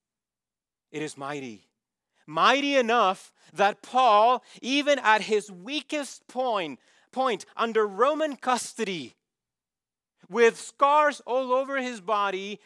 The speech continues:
could speak words that frightened a Roman governor.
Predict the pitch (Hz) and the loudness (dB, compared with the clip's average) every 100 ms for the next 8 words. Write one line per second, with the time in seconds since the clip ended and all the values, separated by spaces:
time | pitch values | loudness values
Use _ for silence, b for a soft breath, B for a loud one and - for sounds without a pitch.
0 | b - 226 - - 262 285 - 185 208 | b -10 -10 -12 -14 -12 -12 -14 -8 -2
1 | 254 233 220 165 220 - - - 247 277 | 0 0 -2 -4 -4 -4 -16 -12 -8 -6
2 | - 180 147 131 B B 214 190 170 240 | -8 -12 -12 -14 B B 0 0 0 0
3 | 277 214 156 135 b b 160 180 226 190 | 2 -2 -6 -12 b b _ -6 -4 -6
4 | 147 104 | -12 -16